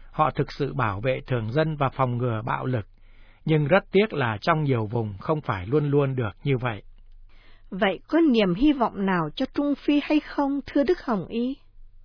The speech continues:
Speaker 1: Mùa chay là thời gian của hoán cải và chia sẻ. Nó nói với chúng ta rằng không được đánh mất đi niềm hy vọng, bởi vì con người có thể thay đổi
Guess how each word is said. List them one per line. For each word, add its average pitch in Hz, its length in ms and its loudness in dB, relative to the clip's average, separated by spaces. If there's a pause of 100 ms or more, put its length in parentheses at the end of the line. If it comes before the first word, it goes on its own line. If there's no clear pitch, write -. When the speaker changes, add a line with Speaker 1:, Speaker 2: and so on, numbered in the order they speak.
(560)
Speaker 1:
Mùa 143 200 4
chay 185 260 4
là 143 180 2
thời 120 240 -2
gian 170 260 2
của 120 200 -4
hoán 151 240 0
cải 110 300 -4
và 110 240 -4
chia 170 240 -2
sẻ. 101 300 -8 (460)
Nó 160 140 2
nói 175 220 2
với 202 180 2
chúng 214 220 0
ta 185 220 2
rằng 120 260 -2
không 175 260 -2
được 120 220 -4
đánh 175 260 -2
mất 226 160 -2
đi 175 160 2
niềm 123 300 -2
hy 147 160 -2
vọng, 131 240 0 (440)
bởi 135 180 0
vì 135 240 0
con 196 240 0
người 127 260 -2
có 104 180 -2
thể 110 220 -6
thay 175 200 -2
đổi 104 340 -6